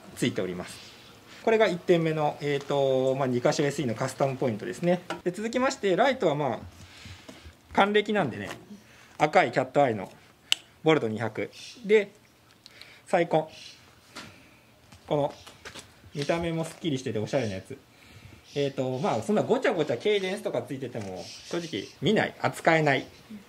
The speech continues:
はい、操作がわからないってなりますので、スピードと距離が出れば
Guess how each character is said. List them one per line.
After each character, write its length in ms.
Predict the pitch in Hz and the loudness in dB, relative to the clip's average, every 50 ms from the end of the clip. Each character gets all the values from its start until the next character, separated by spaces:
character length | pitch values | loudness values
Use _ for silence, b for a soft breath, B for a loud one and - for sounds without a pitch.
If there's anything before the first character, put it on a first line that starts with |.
| - - | -14 -2
は 100 | - 120 | -2 0
い、 80 | - - | 0 0
操 200 | - - 190 196 | 0 2 4 4
作 120 | - 135 107 | 6 4 4
が 60 | 104 | 4
わ 80 | 101 95 | 2 4
か 100 | 139 127 | 4 4
ら 80 | 127 | 4
な 100 | 110 92 | 4 2
い 40 | 82 | -2
っ 20 | |
て 160 | - - - 117 | -4 -4 0 2
な 100 | 123 123 | 2 2
り 80 | 131 | 4
ま 120 | 135 147 143 | 2 2 0
す 100 | - 107 | 0 -4
の 60 | 95 | -6
で、 280 | - 104 92 95 - - B B B B B B B B B | -4 -4 -4 -6 -8 -10 B B B B B B B B B
ス 100 | - - | -20 -10
ピ 180 | - 208 214 214 | -4 -2 0 4
ー 20 | 208 | 4
ド 100 | 214 208 | 4 4
と 120 | 208 196 - | 4 4 6
距 120 | 208 196 | 6 6
離 120 | 165 135 | 6 6
が 180 | 117 98 85 - - - - - | 4 2 -2 -4 -12 -18 -12 -2
出 100 | - 143 | 0 2
れ 100 | 139 117 | 2 2
ば 140 | 101 90 95 | 0 -4 -8